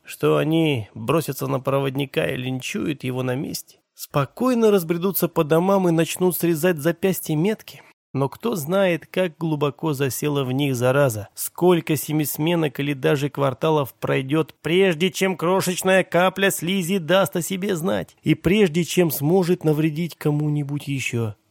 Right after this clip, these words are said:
Я правда не знаю. Для начала я ждал хоть какой-нибудь реакции. Люди молчали. Проводник несколько раз хлопнул в ладоши. Сергей, это лишь инструмент, а ты держишь его, как знамя, вырванное из лап врага.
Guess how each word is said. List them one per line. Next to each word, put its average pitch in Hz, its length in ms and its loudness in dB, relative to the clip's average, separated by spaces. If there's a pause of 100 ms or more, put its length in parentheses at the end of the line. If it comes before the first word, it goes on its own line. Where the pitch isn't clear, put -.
(180)
Я 160 160 -2
правда 117 320 -4
не 95 100 -10
знаю. 92 320 -12 (300)
Для 139 160 0
начала 190 400 0
я 151 220 4
ждал 131 320 2
хоть 135 180 -6
какой-нибудь 143 640 -2
реакции. 113 640 -2 (720)
Люди 165 500 -2 (180)
молчали. 120 720 -4 (300)
Проводник 147 640 2
несколько 160 640 2
раз 156 240 2
хлопнул 143 460 -2
в 131 40 -4
ладоши. 127 520 -4 (400)
Сергей, 131 520 -4 (220)
это 156 360 2
лишь 131 240 -2
инструмент, 113 680 -6
а 101 100 -4
ты 220 180 -4
держишь 185 520 -2
его, 165 440 0 (100)
как 135 200 0
знамя, 165 460 2
вырванное 139 580 2
из 110 80 -2
лап 127 240 0
врага. 107 420 -2